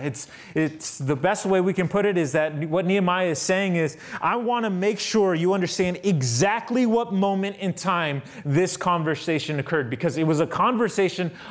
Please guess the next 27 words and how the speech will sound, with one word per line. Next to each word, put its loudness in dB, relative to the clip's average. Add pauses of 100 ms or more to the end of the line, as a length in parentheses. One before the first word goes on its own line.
unlike 0
any 2
other. 0 (100)
In 2
fact, 0
the -6
best 0
way 2
I -2
can -6
put 2
it, 0 (240)
this 2 (220)
memoir 2 (500)
is 2
sparked 0 (200)
out 0
of -4
what 4
happened -4 (240)
then, 0 (300)
in 4
that 0
date. -2 (580)
It 2
was, 2
uh, 2